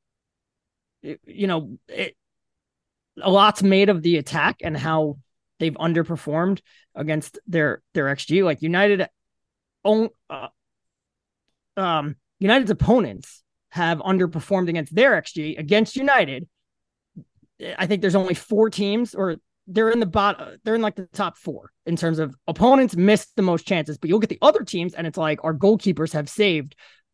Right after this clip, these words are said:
way more chances than were expected. So it's like, oh, your opponents are underperforming because your goalkeepers are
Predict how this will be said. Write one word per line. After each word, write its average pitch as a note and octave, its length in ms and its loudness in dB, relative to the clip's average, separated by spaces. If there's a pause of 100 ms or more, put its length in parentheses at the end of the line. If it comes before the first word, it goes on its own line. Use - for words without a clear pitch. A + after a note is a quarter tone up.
(140)
way G#3 240 6
more G#3+ 240 4
chances G3 400 -2
than F3 140 -2
were F3 140 0
expected. C3 520 -8 (520)
So E3+ 240 -4
it's E3 120 -8
like, E3+ 240 -4
oh, A3 140 4
your F3+ 180 2
opponents G#3+ 480 0
are F#3+ 80 -2
underperforming E3 880 -4
because D3 480 -2
your D3+ 140 -2
goalkeepers D3+ 640 -2
are C#3+ 280 -4